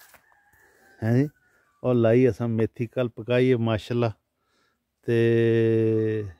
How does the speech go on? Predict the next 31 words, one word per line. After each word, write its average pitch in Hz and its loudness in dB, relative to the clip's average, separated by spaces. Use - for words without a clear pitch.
ਦਿਲ 131 2
ਇਹ 127 4
ਕੀਤਾ 120 -4
ਕਿ 117 0
ਰੋਜ਼ 127 2
ਹੀ 127 2
ਮੇਥੀ 113 -2
ਚਾੜਨ, 110 -2
ਲੇਕਿਨ 104 -4
ਹੈ 98 -6
ਕਿ 98 -6
ਰੋਜ਼ 110 2
ਨਹੀਂ 101 -2
ਪੱਕ 95 -10
ਸਕਣੇ। 98 -6
ਇਹ 101 -2
ਮੂਲੀਆਂ 101 -2
ਦੇਖੋ 107 -4
ਨਾ 107 -2
ਜੀ, 101 -6
ਫੁੱਲ 107 -8
ਤਿਆਰ 107 -2
ਨੇ, 87 -10
ਹੈਂ 107 -2
ਜੀ। 117 -2
ਕੋਈ 113 -8
ਬੰਦਾ 107 0
ਅੱਛਾ 107 -2
ਇਹਦੇ 107 -2
ਨਾਲ 107 -4
ਪੱਟਾ, 120 0